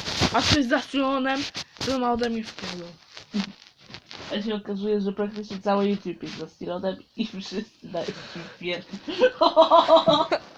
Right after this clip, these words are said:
Speaker 2: Jak ja bym się śmiał. Nie, po prostu coś pięknego.
Speaker 1: Ale nie, bo by za
Speaker 2: Albo na przykład, nie wiem, taki... Ktoś, e, ktoś ogląda twój filmik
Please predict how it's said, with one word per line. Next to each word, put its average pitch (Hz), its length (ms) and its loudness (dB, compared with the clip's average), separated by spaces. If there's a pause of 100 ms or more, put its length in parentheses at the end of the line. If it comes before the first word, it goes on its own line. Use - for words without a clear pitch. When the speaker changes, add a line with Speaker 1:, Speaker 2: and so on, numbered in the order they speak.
(580)
Speaker 2:
Jak 226 300 4
ja 240 220 6
bym 233 240 4
się 233 260 2
śmiał. 220 640 4 (400)
Nie, 240 420 4
po 226 80 -2
prostu 233 460 -4 (400)
coś 220 200 -4
pięknego. 190 680 -4 (240)
Speaker 1:
Ale 262 280 6
nie, 240 160 6
bo 226 140 4
by 233 120 2
za 240 140 6
Speaker 2:
Albo 254 260 8
na 269 180 6
przykład, 247 300 -2 (140)
nie 226 200 -2
wiem, 196 160 -6
taki... 214 360 -8 (960)
Ktoś, 254 280 -4
e, 185 340 -4
ktoś 233 220 -4
ogląda 208 340 -4
twój 196 220 -6
filmik 240 520 -6